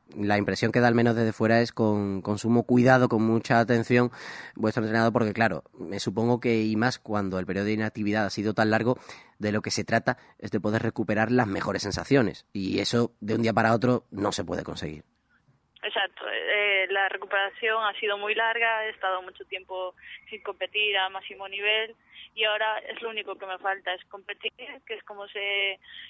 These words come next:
Speaker 2: como vas ganando todo, todo lo que necesitas para estar al cien por cien en los partidos y yo creo que poco a poco, cada vez con más minutos,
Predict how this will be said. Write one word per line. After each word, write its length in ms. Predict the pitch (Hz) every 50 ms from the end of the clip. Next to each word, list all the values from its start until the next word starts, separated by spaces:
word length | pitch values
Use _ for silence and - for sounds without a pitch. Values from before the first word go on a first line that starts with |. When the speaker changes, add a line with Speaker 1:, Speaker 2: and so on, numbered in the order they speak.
| - _ _
Speaker 2:
como 360 | 220 214 214 208 208 202 196
vas 160 | 202 214 208
ganando 840 | 214 202 202 208 208 208 208 208 202 196 196 196 196 196 196 - - _ _ _ _ _ _ _ _ -
todo, 720 | 220 214 208 208 208 202 196 196 196 190 185 185 175 _ _ _ _ _ _ _ _
todo 140 | - 220 214
lo 160 | 208 202 196
que 80 | 208 202
necesitas 580 | 196 196 185 - 196 - - 220 - 202 202 -
para 500 | - 190 185 185 180 180 175 180 175 175 _ _ _ _ _ _ _ _ - 196
estar 200 | - - 214 202 196
al 100 | 190 190
cien 160 | - 214 208 202
por 120 | 196 196 -
cien 380 | - 214 202 202 208 202 190 _ - - - - - _
en 100 | 202 208
los 140 | 202 196 -
partidos 600 | - 202 196 202 - 214 226 226 233 247 247 247 - - _ _
y 400 | 233 226 214 208 196 190 190 185
yo 120 | 185 196
creo 200 | 190 - 202 202 196
que 220 | 202 196 190 185 -
poco 200 | 202 196 - 190
a 20 |
poco, 580 | 180 - 196 196 - 196 196 190 185 180 180 - _ _ _ _ _ _
cada 200 | - 202 190 185
vez 120 | 185 196 -
con 140 | - 208 196
más 220 | 196 202 208 -
minutos, 560 | 214 214 208 214 214 214 - 226 220 220 220